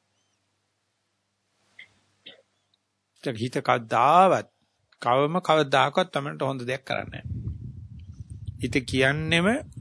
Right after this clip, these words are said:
නොකෑමනා දහපතුරා පට්ටවතුරු වලත්ත දෙයක්. ඉතින් අපි ඔක්කොම එකතු වෙලා අපේ හිතේ කාර-, ක්‍රියාකාරකම් අනික් අයට පෙන්නනවා. "ඕම් බලාපන් මගේ තියෙන කඩප්පුලිකම.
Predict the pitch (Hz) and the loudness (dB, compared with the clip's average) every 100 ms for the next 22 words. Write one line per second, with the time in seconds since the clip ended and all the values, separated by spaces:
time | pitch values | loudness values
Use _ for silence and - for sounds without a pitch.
0 | - - 127 - - 160 165 170 156 156 | -16 -8 -8 -6 -2 2 4 2 2 2
1 | 147 139 143 135 139 147 - 135 - 151 | 4 4 2 2 2 2 0 -4 0 2
2 | 143 160 156 135 147 - 202 156 110 - | 2 0 2 4 2 2 0 0 -2 -6
3 | _ _ _ _ _ _ _ _ _ _ | _ _ _ _ _ _ _ _ _ _
4 | _ _ _ _ _ _ _ _ _ _ | _ _ _ _ _ _ _ _ _ _
5 | _ _ _ _ - 147 180 160 190 - | _ _ _ _ -6 2 4 6 4 4
6 | 226 247 220 185 214 202 208 170 156 185 | 2 2 2 2 2 2 2 2 2 0
7 | 185 165 156 156 _ 165 165 175 185 208 | 2 2 2 -2 _ 0 0 0 -4 -4
8 | 226 170 165 175 185 127 98 90 - _ | -4 -4 0 0 0 -2 -6 -8 -16 _
9 | _ _ - - _ 135 147 139 131 127 | _ _ -20 -20 _ 2 2 4 2 2
10 | 147 139 135 123 135 156 131 117 120 123 | -2 -2 -2 -2 -2 -2 -2 -2 -4 -6
11 | 113 | -6